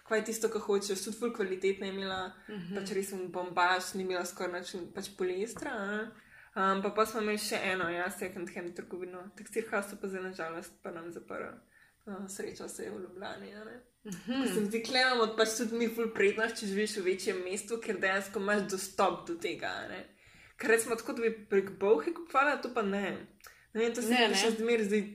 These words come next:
Speaker 1: pač moraš probati, a ne.
Speaker 2: Moraš videti, moraš potipati,
Speaker 1: Ja,
Speaker 2: ja.
Speaker 1: to s to potipati, ja, da vidiš,
Speaker 2: Ja.
Speaker 1: kakšen je material, no. Ne vem, ko vem, da v tujini ta, eh,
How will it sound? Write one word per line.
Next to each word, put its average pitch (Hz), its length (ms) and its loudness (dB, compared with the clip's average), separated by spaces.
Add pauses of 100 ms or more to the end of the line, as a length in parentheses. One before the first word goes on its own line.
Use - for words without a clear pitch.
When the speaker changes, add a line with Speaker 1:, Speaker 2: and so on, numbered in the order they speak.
(120)
Speaker 1:
pač - 240 -4
moraš 294 300 -2
probati, 214 580 0
a - 40 -4
ne. 190 80 -4
Speaker 2:
Moraš 240 260 2
videti, 220 360 4
moraš 233 220 4
potipati, 220 720 0
Speaker 1:
Ja, 262 100 6
Speaker 2:
ja. 208 340 10
Speaker 1:
to 180 120 4
s - 140 0
to 277 200 2
potipati, 214 640 2
ja, 208 100 10
da 208 140 8
vidiš, 220 240 6
Speaker 2:
Ja. 202 140 6
Speaker 1:
kakšen 208 320 2
je 214 100 2
material, 196 540 2
no. 180 360 -6 (420)
Ne 208 100 2
vem, 208 140 6
ko 202 80 -2
vem, 233 140 4
da 240 80 8
v 226 80 4
tujini 226 440 4
ta, 214 100 6
eh, 196 220 4